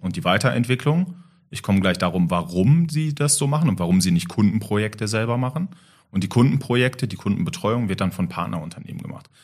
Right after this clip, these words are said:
Da sind Riesenberatungsunternehmen bei, die wir alle kennen, ähm, aber auch wir als Aquinet sind dabei. Und es gibt auch spezialisierte Beratungsunternehmen, die wirklich nur in zum Beispiel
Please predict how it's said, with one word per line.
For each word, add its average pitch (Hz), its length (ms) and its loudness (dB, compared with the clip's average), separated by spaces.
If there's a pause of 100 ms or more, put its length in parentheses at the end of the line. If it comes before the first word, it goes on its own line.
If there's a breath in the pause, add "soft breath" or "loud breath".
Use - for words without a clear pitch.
(200 soft breath)
Da 92 80 -4
sind 95 260 2 (400)
Riesenberatungsunternehmen 143 1300 4
bei, 147 300 4 (440 loud breath)
die 90 80 -4
wir 87 100 0
alle 82 140 0
kennen, 139 460 0 (420 loud breath)
ähm, 95 360 2 (200)
aber 95 160 2
auch 95 160 -2
wir 92 140 -2
als 87 100 -2
Aquinet 147 380 -2
sind 143 120 0
dabei. 143 280 2 (720)
Und 104 100 4
es 101 100 4
gibt 104 200 2
auch 104 80 4 (480)
spezialisierte 92 1080 2 (320 loud breath)
Beratungsunternehmen, 95 760 0
die 87 100 -4
wirklich - 240 -6
nur 123 420 4
in 113 440 4
zum 104 120 0
Beispiel 95 240 0